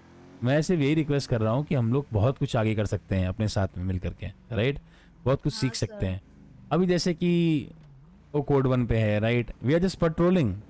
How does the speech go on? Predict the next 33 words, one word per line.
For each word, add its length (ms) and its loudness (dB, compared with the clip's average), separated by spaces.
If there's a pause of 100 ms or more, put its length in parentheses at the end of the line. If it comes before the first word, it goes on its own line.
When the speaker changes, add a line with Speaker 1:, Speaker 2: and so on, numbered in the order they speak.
(200)
Speaker 1:
right? 260 2 (520)
हमको 160 4
क्या 200 4
जरूरत 260 2
है 80 4
Speaker 2:
यस। 60 4
Speaker 1:
लीजेंड 180 4
Square 240 4
के 60 2
पास 200 2
में 80 0
खाली 160 4
patrol 320 2
करेंगे? 260 2
हम 100 4
लोग 100 2
patrol 300 0
करना 180 2
है 60 2
तो 60 2
ऐसे 220 2
करेंगे, 280 2
इसको 180 0
बोलते 240 4
हैं 100 4
patrol, 360 0 (500)
ये 160 6
patrol 440 2
है, 80 -2
Speaker 2:
हम्म। 120 -12 (280)
Speaker 1:
right? 180 0 (1000)
बीस 280 4
से, 520 2